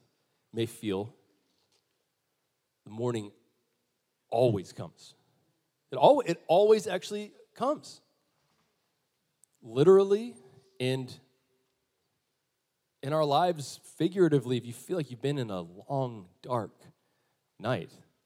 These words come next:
the temptation is to believe that it will always stay that way. That's where despair comes from.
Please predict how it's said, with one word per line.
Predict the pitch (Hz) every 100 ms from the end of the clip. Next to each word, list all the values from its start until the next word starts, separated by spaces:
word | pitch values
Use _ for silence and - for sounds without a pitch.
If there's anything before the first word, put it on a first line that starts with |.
| _ _ _ _ _ _ _ _ _ _ _
the | 113 120
temptation | 110 - 151 135 151 143 -
is | 123 104
to | -
believe | 107 104 110 92
that | 95
it | 95
will | 92 90
always | 90 90 85
stay | - 87
that | 82 50
way. | - - _ _ _ _ _ _ _ _ _ _ _ _ _ _ _ _ _ _ _ -
That's | 117 -
where | 135 123
despair | 107 110 - - 101 98 95 _ _ _
comes | 110 104
from. | 110 113